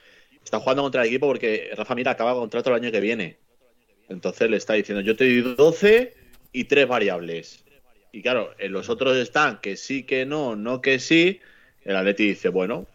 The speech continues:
si esto va corriendo, esto va corriendo, no pasa nada, pues que siga corriendo. Si al final los que tienen las de perder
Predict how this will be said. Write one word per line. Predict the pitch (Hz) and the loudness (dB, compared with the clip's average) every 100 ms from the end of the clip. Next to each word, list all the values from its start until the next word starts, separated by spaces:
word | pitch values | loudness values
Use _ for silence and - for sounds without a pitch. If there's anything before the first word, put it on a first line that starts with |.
| _ _ - | _ _ -14
si | - | -2
esto | 113 - 131 | 0 4 4
va | 127 123 | 4 4
corriendo, | 123 139 170 190 | 4 6 4 4
esto | 165 - | 0 2
va | 147 139 | 2 2
corriendo, | 139 160 208 233 240 123 | -2 -2 0 -2 -4 -6
no | 110 | -6
pasa | 110 - 110 | -6 -6 -8
nada, | 104 156 190 - | -4 -2 -2 -4
pues | 90 | -10
que | - - | -12 -8
siga | 107 104 | -4 -4
corriendo. | 92 92 143 170 - - - - | -4 -2 -2 -4 -8 -14 -20 -12
Si | - | -2
al | 113 | 0
final | - 110 131 | 0 0 2
los | 147 147 | 4 2
que | - | 0
tienen | - 143 | -2 0
las | 143 | 0
de | 143 | 2
perder | 143 135 151 175 | 4 4 4 2